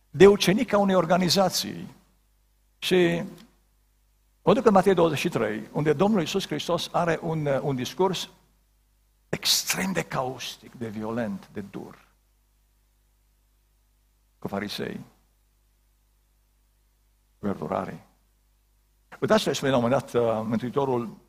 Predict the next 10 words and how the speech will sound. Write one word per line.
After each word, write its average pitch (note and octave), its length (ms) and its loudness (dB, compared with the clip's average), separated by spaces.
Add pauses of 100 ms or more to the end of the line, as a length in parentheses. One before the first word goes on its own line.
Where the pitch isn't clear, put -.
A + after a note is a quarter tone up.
(1700)
um, A#2+ 520 0
în B2+ 140 -2
versetul A#2 760 -6 (480)
treisprezece, - 1080 -6
Matei D3+ 280 -6
douăzeci B2 220 -6
și - 80 -12
trei A#2 120 -8
cu - 100 -14
treisprezece. - 800 -14